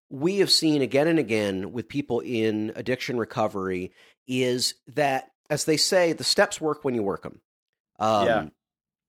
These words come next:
Speaker 1: one of the things that goes right along with, with Glenn's very well put, uh, idea of, "I got this," is people decide, "You know what? I don't need all this mumbo jumbo. I'm gonna go be sober by myself.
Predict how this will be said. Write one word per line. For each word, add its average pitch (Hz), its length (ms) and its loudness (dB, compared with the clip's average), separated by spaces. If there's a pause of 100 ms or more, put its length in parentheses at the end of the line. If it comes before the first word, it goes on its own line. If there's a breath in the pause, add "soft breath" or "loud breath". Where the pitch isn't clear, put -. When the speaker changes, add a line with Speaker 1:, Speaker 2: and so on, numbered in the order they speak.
(200)
Speaker 1:
one 143 280 4
of 233 80 2
the 208 60 6
things 156 240 0
that 135 80 -6
goes 123 180 -2
right 135 300 4
along 156 340 2
with, 127 160 -4
with 127 460 -4
Glenn's 139 400 2
very 147 500 4
well 127 220 4
put, 131 340 -2 (100)
uh, 127 100 -8
idea 127 300 0
of, 107 220 0 (140)
"I 120 140 6
got 117 400 2
this," 82 360 -4 (360 loud breath)
is 165 140 -2
people 196 360 2
decide, 170 440 4
"You 226 100 -4
know 226 160 6
what? 190 380 6
I 214 220 10
don't 185 180 6
need 156 160 6
all 131 180 6
this 117 180 -2
mumbo 104 340 0
jumbo. 65 640 -6 (540)
I'm 247 200 8
gonna 254 140 4
go 196 180 4
be 170 120 0
sober 143 400 4
by 123 160 4
myself. - 680 -6